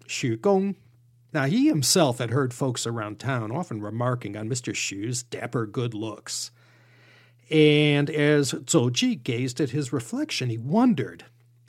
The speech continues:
who was more attractive and handsome, himself or Mister Xu? So he went back to his wife and he asked her,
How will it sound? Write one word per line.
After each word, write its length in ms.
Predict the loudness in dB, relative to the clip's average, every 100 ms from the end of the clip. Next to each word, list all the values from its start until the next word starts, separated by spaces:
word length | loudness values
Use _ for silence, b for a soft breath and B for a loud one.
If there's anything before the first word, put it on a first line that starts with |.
| b b b
who 180 | b 0
was 160 | 2 0
more 180 | 0 -2
attractive 520 | -4 -8 -8 -10 -10
and 100 | -8
handsome, 480 | -4 -4 -4 -6 -2
himself 560 | 0 4 4 4 2
or 80 | 2
Mister 280 | 2 2 2
Xu? 500 | 0 -2 -2 -2 -4 _ -20 b b b b
So 100 | -4
he 80 | 0
went 220 | 4 4
back 200 | 4 0 0
to 100 | -4
his 160 | -2
wife 360 | 0 0 0 -4
and 80 | -4
he 120 | -4
asked 320 | -4 -4 -6
her, 200 | -8